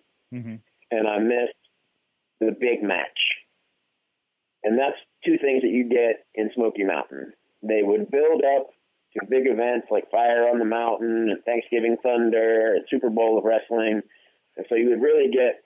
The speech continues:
Speaker 2: kind of building of momentum to those events. And you got the week-to-week developments over the course of time that were really entertaining. So you're not gonna go wrong watching anything in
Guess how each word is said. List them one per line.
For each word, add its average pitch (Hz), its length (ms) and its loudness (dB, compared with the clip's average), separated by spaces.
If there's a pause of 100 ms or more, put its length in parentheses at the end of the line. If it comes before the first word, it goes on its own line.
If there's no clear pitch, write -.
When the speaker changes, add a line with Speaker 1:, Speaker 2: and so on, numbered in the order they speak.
Speaker 2:
kind 107 180 -2
of 92 120 -12
building 127 380 2
of 113 80 -2
momentum 110 640 0
to 110 80 -4
those 107 220 2
events. 113 360 -2 (340)
And 107 120 -6
you 110 80 0
got 127 240 0
the 110 80 2
week-to-week 127 640 0
developments 104 640 0 (920)
over 113 220 2
the 107 60 -4
course 123 340 0
of 101 160 -8
time 85 460 -4 (600)
that 95 160 0
were 98 140 4
really 110 340 2
entertaining. 82 540 -8 (280)
So 92 380 0 (1300)
you're 143 100 2
not 160 120 0
gonna 143 160 0
go 131 240 4
wrong 120 200 2
watching 113 320 -2
anything 104 260 -2
in 92 80 -4